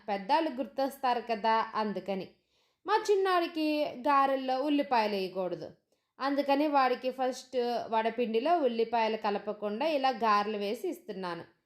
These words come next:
ఇలా ప్లేట్కి కవర్ పెట్టుకుంటే గారెలు మంచిగా సాఫ్ట్గా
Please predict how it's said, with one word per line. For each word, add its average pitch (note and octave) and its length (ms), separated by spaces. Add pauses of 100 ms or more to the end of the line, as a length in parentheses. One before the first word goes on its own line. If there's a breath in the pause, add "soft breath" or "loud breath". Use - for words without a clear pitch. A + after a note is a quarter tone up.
(420)
ఇలా E4 220
ప్లేట్కి D#4+ 560
కవర్ C4+ 380
పెట్టుకుంటే A#3+ 720
గారెలు A3 480
మంచిగా A3+ 840
సాఫ్ట్గా A#3 960